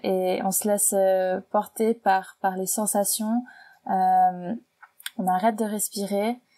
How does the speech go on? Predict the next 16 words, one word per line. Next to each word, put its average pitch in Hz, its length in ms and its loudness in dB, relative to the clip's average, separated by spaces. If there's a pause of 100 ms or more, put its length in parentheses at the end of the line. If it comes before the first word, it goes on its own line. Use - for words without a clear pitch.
(360)
et, 190 380 2
euh, 180 920 4
et 190 140 -2
on 185 80 -4
fait 196 160 -2
ça 214 500 4
jusqu'à 202 560 -2
que 180 760 0
tu - 120 -4
ressens 208 540 -2
le 196 140 -4
besoin 196 600 -4 (200)
de 185 360 -2
reprendre 202 520 -2
une 190 100 0
inspiration. 190 720 -4